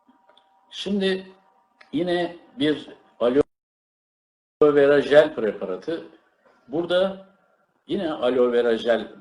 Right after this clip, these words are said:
baz olarak alınmıştır, esas olarak. Slaytta da gördüğünüz gibi içine bir takım maddeler ilave edilmiştir. Bu maddeler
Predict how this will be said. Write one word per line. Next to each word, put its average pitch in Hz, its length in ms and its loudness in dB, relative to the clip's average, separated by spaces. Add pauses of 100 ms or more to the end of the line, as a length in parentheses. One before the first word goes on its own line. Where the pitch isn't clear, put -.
(100)
baz 131 200 0
olarak 147 380 2
alınmıştır, 131 560 -6
esas 110 380 -8
olarak. 107 400 -8 (1400)
Slaytta 156 600 -2
da 180 80 -2
gördüğünüz 143 480 -2
gibi - 180 -10
içine 180 380 -10
bir 180 100 -8
takım 156 300 -6
maddeler 135 400 0
ilave 98 380 -4
edilmiştir. 78 540 -18
Bu 156 140 -8
maddeler 135 580 -2